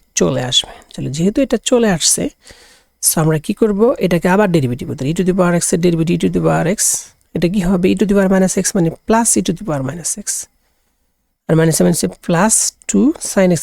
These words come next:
এর ডেরিভেটিভ কত? cos x। আর নিচে প্রথমটা থাকবে ক-, এ, u, আর cos x এর ডেরিভেটিভ কত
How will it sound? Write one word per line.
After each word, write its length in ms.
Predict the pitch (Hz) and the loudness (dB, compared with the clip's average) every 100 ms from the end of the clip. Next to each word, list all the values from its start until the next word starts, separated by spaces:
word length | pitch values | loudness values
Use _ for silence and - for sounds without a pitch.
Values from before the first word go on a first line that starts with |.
| 185 | 0
এর 40 | 160 | 0
ডেরিভেটিভ 300 | 156 151 165 - | 0 -2 -6 -10
কত? 140 | - 156 - _ _ _ | -10 -14 -14 _ _ _
cos 200 | - - - | -8 -8 -8
x। 40 | - - - - _ _ _ _ | -6 -6 -6 -12 _ _ _ _
আর 80 | - 131 196 | -4 2 2
নিচে 240 | - 185 - _ _ _ - - - _ _ _ _ _ _ - | 2 -2 -4 _ _ _ -20 -20 -20 _ _ _ _ _ _ -2
প্রথমটা 420 | 190 208 196 190 165 | 2 2 2 0 0
থাকবে 260 | 190 165 208 - | 0 0 0 0
ক-, 220 | 196 190 - 190 - 165 | 0 0 -2 -12 -4 -2
এ, 20 | 151 - 185 | -2 -2 -2
u, 20 | 247 - - _ _ 147 | -2 -4 -20 _ _ -4
আর 80 | 139 | -2
cos 140 | 190 175 170 | 0 0 0
x 20 | - | -2
এর 60 | 165 | -2
ডেরিভেটিভ 300 | 160 151 151 | -2 -2 -4
কত 100 | 190 | -8